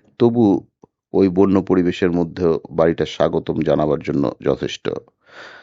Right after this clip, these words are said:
সাময়িক আশ্রয় পাবার আস-, আশায় এবং কিছু খাবার প্রয়োজনেও আমি সেই দিকে তাড়াতাড়ি চলতে থা-, থাকলাম। এক শোচনীয় হতাশার সম্মুখীন হলাম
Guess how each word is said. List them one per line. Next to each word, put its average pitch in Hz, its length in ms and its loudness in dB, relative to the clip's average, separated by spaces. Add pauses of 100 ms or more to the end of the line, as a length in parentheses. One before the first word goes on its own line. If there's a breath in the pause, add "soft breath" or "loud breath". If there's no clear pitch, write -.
(200 loud breath)
সাময়িক 98 520 2
আশ্রয় 87 300 2
পাবার 90 280 4
আস-, - 880 -6
আশায় 95 500 0 (420)
এবং 82 180 -4
কিছু 87 200 -4
খাবার 87 360 2 (480)
প্রয়োজনেও 85 580 -2 (400)
আমি 87 200 0
সেই 85 180 0
দিকে 85 200 0
তাড়াতাড়ি 78 420 2
চলতে 71 300 -6
থা-, 50 300 -8 (400)
থাকলাম। 53 360 -4 (1080 soft breath)
এক - 180 -2
শোচনীয় 113 460 2
হতাশার 101 380 0
সম্মুখীন 90 580 -2
হলাম 85 280 0